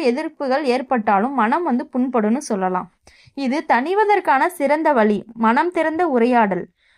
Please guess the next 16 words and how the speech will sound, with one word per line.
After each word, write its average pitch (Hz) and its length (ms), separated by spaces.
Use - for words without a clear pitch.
பூராட 415 440
நட்சத்திரத்தினர் 285 640
குடும்பத்தில் 294 540
மகிழ்ச்சியாக 277 760
மையமாக 269 540
இருப்பார்கள். 226 680
அவர்களை 269 580
சிரிக்க 370 760
வைக்கக்கூடிய 262 760
வீட்டையே 294 500
ஒளிரச் 269 380
செய்வார்கள். 196 540
அவங்க 220 260
வந்து 254 220
சிரிச்சிட்டாங்க 302 480
அப்படின்னாவே 226 680